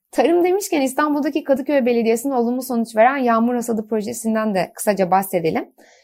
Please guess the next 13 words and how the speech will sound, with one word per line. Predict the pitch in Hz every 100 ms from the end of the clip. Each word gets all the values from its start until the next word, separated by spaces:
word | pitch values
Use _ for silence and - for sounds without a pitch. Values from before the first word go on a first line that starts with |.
| _
Yağmur | 247 254 302
suyu | 381 392 330
hasadı, | 277 277 262 466 _ _ _
bina | 233 277 294
çatı | 294 -
oluklarından, | 294 247 247 226 214 208 233 226
bahçe | 233 240 285
ve | 262
beton | 226 233 269
yüzeylerden | 254 226 220 220 226 240
toplanan | 233 208 202 196
yağmur | 202 220 233 254
sularının | - 202 180 277 -